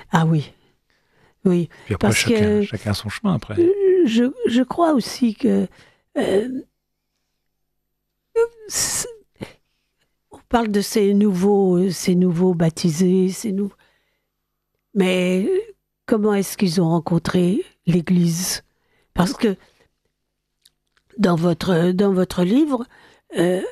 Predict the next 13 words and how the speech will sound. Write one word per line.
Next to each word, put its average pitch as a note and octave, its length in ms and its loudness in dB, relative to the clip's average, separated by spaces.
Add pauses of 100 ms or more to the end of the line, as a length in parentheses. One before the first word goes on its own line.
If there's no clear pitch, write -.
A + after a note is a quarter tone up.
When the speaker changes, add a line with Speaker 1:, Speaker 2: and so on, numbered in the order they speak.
(960)
Speaker 1:
Arman, A#3 960 2 (640)
Arman, G3 400 0 (380)
Arman, A3 540 2
euh, F#3+ 300 2 (420)
n'a F#3+ 160 4
j-, F#3+ 200 -4
n'est F#3+ 100 2
jamais F#3 320 2
entré F3 380 0
dans F4+ 120 4
une C#4 180 2
église. A#3 640 0 (220)
Speaker 2:
Non. B2+ 360 0